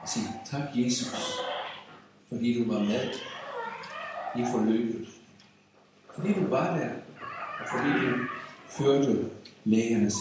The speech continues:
hænder." Jesus,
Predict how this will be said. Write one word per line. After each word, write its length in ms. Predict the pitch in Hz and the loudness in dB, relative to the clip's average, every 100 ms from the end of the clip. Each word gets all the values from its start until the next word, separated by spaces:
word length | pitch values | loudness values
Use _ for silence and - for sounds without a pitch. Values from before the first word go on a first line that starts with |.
| 104 | 2
hænder." 300 | 113 - - - - _ - - - 906 880 880 906 906 - - _ _ _ _ _ _ _ _ _ _ _ _ _ - - - - _ _ _ _ _ _ _ _ _ _ _ _ _ _ | 2 0 -10 -20 -20 _ -20 -20 -18 -14 -12 -10 -12 -14 -20 -20 _ _ _ _ _ _ _ _ _ _ _ _ _ -20 -20 -20 -20 _ _ _ _ _ _ _ _ _ _ _ _ _ _
Jesus, 1040 | 110 139 147 143 - - - - - - | 6 8 8 4 0 -4 -6 -8 -10 -14